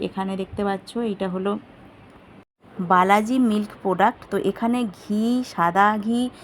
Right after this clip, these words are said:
মানে গাওয়া ঘি, সাদা ঘি, গাওয়া ঘি সমস্ত কিন্তু এইখানে তোমরা এই মার্কেটে পেয়ে যাবে। প্রচুর দোকান আছে এখানে, পরপর করে সব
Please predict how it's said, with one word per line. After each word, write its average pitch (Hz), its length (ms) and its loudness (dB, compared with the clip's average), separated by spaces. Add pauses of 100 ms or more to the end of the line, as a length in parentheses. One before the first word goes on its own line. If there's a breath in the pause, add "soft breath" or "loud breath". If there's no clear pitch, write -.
(300 loud breath)
মানে 196 200 4
গাওয়া 214 320 6
ঘি, 165 200 -8 (300 loud breath)
সাদা 196 400 4
ঘি, 220 220 0
গাওয়া 196 340 4
ঘি 220 160 -4 (120)
সমস্ত 208 560 -4 (340)
কিন্তু 226 280 -2
এইখানে 202 560 0
তোমরা 190 320 -2
এই 175 200 -2
মার্কেটে 170 400 -2
পেয়ে 170 240 -2
যাবে। 175 260 -2 (480 loud breath)
প্রচুর 226 440 2 (100)
দোকান 240 300 4
আছে 214 240 2
এখানে, 220 240 -2 (100)
পরপর 196 420 2
করে 226 220 -2 (300)
সব 202 260 0